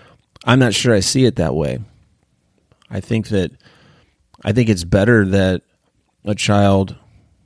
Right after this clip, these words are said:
and you can agree, agree or disagree. I, I mean, I, I know not everybody's gonna agree with me, but I think it's better for children to grow up more in the company of adults. I think that, yes, they should be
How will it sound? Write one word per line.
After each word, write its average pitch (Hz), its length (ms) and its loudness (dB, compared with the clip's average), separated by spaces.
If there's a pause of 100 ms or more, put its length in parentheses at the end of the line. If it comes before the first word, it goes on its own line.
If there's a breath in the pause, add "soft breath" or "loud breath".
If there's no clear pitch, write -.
(140)
and 131 240 -2 (320)
you 120 140 0
can 135 160 0
agree, 104 560 -2
agree 113 300 2
or 131 60 6
disagree. 104 760 0
I, 95 300 -2
I 82 240 -6
mean, 92 220 -2
I, 90 180 -2
I 98 100 -4
know 110 160 2
not 104 180 2
everybody's 87 360 -2
gonna 90 180 -4
agree 101 280 -2
with 101 160 -4
me, 80 140 -6
but 82 240 -6 (680 soft breath)
I - 80 -2
think 190 140 4
it's 165 80 -4
better 107 240 0
for 117 220 0
children 110 460 0
to 113 60 0
grow 104 300 2
up 107 260 -2 (120)
more 98 480 0
in 101 260 0
the 110 80 0
company 95 440 -2
of 101 120 0
adults. - 560 -4 (220)
I 95 80 -10
think 98 280 -8
that, 95 220 -2 (500 soft breath)
yes, 143 320 2
they 107 120 4
should 104 500 2 (840)
be 95 460 0